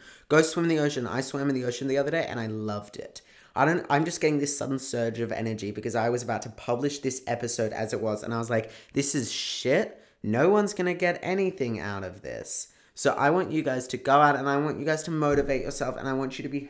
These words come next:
happy, and I want you to feel like you've done something. Because we're not gonna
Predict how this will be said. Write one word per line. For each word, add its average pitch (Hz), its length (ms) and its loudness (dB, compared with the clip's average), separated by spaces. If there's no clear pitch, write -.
happy, 131 320 -2
and 151 140 -10
I 131 80 2
want 139 280 4
you - 60 -6
to 135 80 -4
feel 139 200 0
like 139 200 0
you've 120 260 -6
done 147 320 6
something. 104 800 -2
Because 139 280 -2
we're 135 180 0
not 170 220 0
gonna 156 320 0